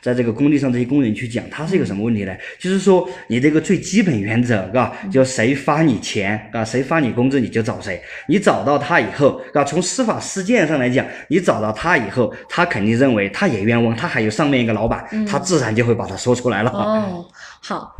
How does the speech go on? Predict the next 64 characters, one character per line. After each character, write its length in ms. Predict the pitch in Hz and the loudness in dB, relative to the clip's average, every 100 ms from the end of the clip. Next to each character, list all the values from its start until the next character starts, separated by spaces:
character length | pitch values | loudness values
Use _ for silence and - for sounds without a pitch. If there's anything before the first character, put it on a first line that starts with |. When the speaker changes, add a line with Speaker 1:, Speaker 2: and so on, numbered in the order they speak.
| - - | -10 -10
Speaker 2:
呃， 280 | - 185 - - | -6 -6 -6 -8
这 160 | - 220 | -2 0
个 120 | 185 | 2
是 280 | 185 190 180 | 0 0 -2
经 220 | 185 277 | 2 4
验 200 | 294 226 | 6 4
总 180 | 214 170 | 0 -4
结 200 | 160 170 | -6 -4
啊。 260 | 190 180 156 - - - | -2 -4 -8 -16 -20 -14
好， 320 | - - - _ _ _ - | -12 -14 -20 _ _ _ -8
嗯， 380 | 208 196 190 190 | -4 -2 -2 -2
谢 180 | - 269 | -2 -2
谢 220 | 233 202 | 0 -2
翔 300 | 202 180 196 | -2 -4 -2
给 80 | 202 | -2
我 80 | 180 | -2
们 200 | 165 185 | -4 -6
发 220 | - 190 | -2 -2
来 160 | 175 | -2
的 80 | 175 | -4
小 180 | 180 160 | -6 -8
心 220 | - 196 | -4 -4
心， 180 | 196 214 | -2 -2
还 120 | 196 | -2
有 80 | 175 | -4
艾 160 | - 220 | -2 0
拉 160 | 202 | 0
给 100 | 180 | -2
我 100 | 185 | -6
们 140 | 165 165 | -6 -6
的 100 | 170 | -6
玫 160 | 165 | -6
瑰 140 | 180 180 | -4 -4
花。 280 | 185 185 185 - - - | -4 -4 -6 -10 -12 -4
然 120 | 214 | 0
后 120 | 240 | 0
呢， 180 | 220 208 | 0 0
还 160 | 208 208 | -2 -2
有 240 | 214 180 | 0 -2
这 220 | - 208 | -4 -6
个， 100 | 175 - | -6 -6
啊， 200 | 214 196 | -2 0
Lucky 260 | 233 294 285 | 0 2 2
他 100 | 294 | 2
说 160 | 294 277 | 2 2
：“我 160 | 233 339 | 4 4
有 180 | 294 | 4
别 240 | 196 175 214 | 0 0 0
人 160 | 233 233 | 0 0
给 120 | 202 | -2
我 160 | 208 165 | 0 -4
读 300 | - 165 196 | -6 -8 -2
的 240 | 208 180 | 0 0
录 240 | 220 269 | 0 0
音， 340 | 220 269 294 302 - - - | 2 4 2 2 -8 -18 -14
可 160 | - 233 | 0 2
以 160 | 247 180 | 2 0
在 260 | 233 214 | 0 0
总 220 | 202 175 | 0 -4
裁 240 | 170 175 196 | -6 -6 -6
室 180 | - 190 | -6 -10
举 260 | - 165 | -12 -12
证 300 | - 277 240 | -4 -2 0
吗？” 220 | 220 208 | -2 -2